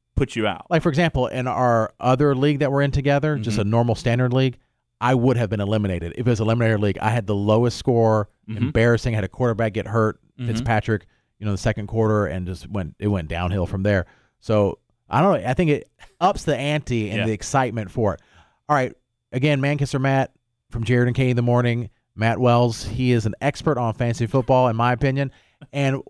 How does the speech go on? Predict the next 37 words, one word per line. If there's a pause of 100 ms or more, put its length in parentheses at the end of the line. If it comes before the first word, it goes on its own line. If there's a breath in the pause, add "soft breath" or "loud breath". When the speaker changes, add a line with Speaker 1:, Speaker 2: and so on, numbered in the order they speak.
(120)
Speaker 2:
we'll
have
him
back
to
discuss
the
Vampire
League. (300)
Speaker 1:
Oh,
that
one's
fun,
too. (280)
Speaker 2:
I
wanna
do
it
one
at
a
time
'cause
it's
a
lot
of
information.
The
Vampire
League,
I
haven't
done
it
yet.
Speaker 1:
Mm-hmm.